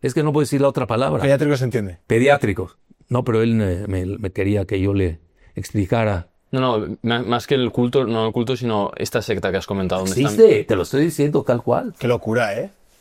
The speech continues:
Speaker 1: No, no es locura, es real. Vea, yo no, yo no, este, que, eh, descalifico con términos de locura o,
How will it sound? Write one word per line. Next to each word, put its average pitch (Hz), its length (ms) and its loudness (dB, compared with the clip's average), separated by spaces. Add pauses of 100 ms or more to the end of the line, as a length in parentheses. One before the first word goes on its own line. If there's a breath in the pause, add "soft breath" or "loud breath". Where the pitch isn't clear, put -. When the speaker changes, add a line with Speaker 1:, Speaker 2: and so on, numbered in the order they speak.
(140)
Speaker 1:
No, 123 200 0
no 165 100 2
es 170 100 0
locura, 185 380 4
es 190 120 0
real. 160 340 2
Vea, 151 220 0
yo 214 180 2
no, 339 260 0 (220 loud breath)
yo 214 180 0
no, - 360 0
este, 123 480 0
que, 123 100 0
eh, 117 320 -2
descalifico 117 840 0
con 98 200 -2
términos 107 500 0
de 82 260 -4 (300 soft breath)
locura 95 680 0
o, 78 280 -6